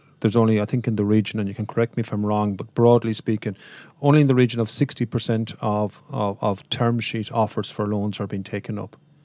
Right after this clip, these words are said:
So they're saying, "We're, we're giving you the money, guys, but entrepreneurs and business people, you're not taking it up."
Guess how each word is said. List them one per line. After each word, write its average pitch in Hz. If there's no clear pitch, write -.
So 120
they're 113
saying, 113
"We're, 110
we're 123
giving 135
you 127
the 117
money, 113
guys, 104
but -
entrepreneurs 113
and 107
business 110
people, -
you're 107
not 107
taking 104
it 104
up." 107